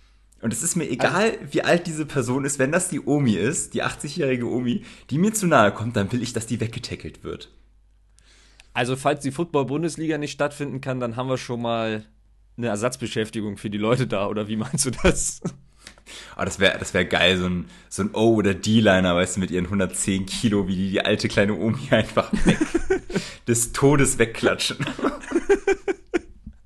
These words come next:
Speaker 1: „Verzeihung, dürfte ich mal vom Puff.“ Bam, weg war sie, Alter. <laughs>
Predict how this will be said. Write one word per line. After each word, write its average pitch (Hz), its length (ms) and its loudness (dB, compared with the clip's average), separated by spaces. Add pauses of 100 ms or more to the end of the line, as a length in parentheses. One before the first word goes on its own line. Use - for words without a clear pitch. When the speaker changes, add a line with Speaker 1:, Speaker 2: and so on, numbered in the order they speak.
(520)
Speaker 1:
„Verzeihung, 403 640 4
dürfte 349 280 4
ich 330 120 2
mal 392 120 8
vom 180 180 8
Puff.“ - 320 4 (640)
Bam, 240 220 6
weg 104 220 6
war 95 220 6
sie, 95 160 0
Alter. 104 320 2 (140)
<laughs> - 280 8